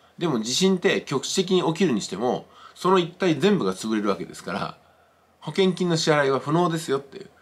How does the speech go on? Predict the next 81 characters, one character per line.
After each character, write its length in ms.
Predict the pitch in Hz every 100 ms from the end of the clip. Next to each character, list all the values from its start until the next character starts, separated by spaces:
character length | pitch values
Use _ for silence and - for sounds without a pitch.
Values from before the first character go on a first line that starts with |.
| _
こ 120 | -
と 120 | 123 107
が 120 | 85
前 200 | 82 170
提 160 | 175 175
に 60 |
な 60 | 160
っ 20 |
て 80 | 160
る 80 | -
ん 0 |
で 60 | -
す 40 |
よ 100 | -
ね。 120 | - - _ _ _ _ _ _ _
だ 100 | 156
か 60 | 147
ら 80 | 117
契 160 | 165
約 200 | 170 165
書 100 | 165
も 380 | 139 117 82 - - _ -
結 160 | 120
局、 420 | 131 123 156 92 - - - - - - - _ _ _ _ 95
う 40 |
ん、 380 | 92 82 78 - - _ _
虚 200 | 127 139
し 140 | 139 143
い 40 |
も 120 | 117
の 120 | 123 101
な 60 |
の 100 | 78
か 120 | -
な 120 | 87 87
と 100 | 80
思 80 |
っ 40 | 80
ち 80 | -
ゃ 20 |
い 20 |
ま 80 | 78
す 120 | -
よ 60 | -
ね。 80 | 135 - _ _ _ _ _ _ _ _ _ _ _ _ _ _ _
ま 120 | 123
あ 60 | 117
で 60 |
も 140 | 117 90
契 160 | 127
約 140 | 117 117
書 140 | 117
を 40 |
交 160 | 101 117
わ 60 | 110
さ 100 | 110
な 80 |
し 100 | 80
ょ 60 | 110
う 60 | 107
が 80 |
な 60 | 92
い 20 |
で 60 | 82
す 60 |
よ 120 | - 101
ね、 100 | 135
で 80 |
も 120 | - -
ね。 180 | 101 - _ _ _ _ _ _ _
む 100 | 170
し 100 | 185
ろ 80 | 135
社 160 | - 233
会 160 | 196
の 120 | 131
状 140 | 110 117
況 200 | 120 104
が 80 | 104
変 240 | 190 185
化 260 | 156 98